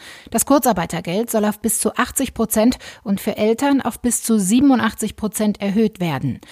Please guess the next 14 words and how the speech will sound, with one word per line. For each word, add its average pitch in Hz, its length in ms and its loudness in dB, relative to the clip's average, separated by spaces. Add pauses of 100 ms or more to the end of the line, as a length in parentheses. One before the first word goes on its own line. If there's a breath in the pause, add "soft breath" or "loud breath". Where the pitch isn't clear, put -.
(240 loud breath)
Derzeit 220 400 0
liegt 208 220 -2
der 196 100 0
Satz 196 280 -4
bei 185 180 -2
sechzig 233 580 -4
beziehungsweise 196 720 0
siebenundsechzig 170 800 0
Prozent. - 580 -8 (480 loud breath)
Außerdem 269 580 2
sollen 220 320 4
Gastronomiebetriebe 214 1200 2
Steuererleichterungen 160 1200 -2
bekommen. 151 460 -6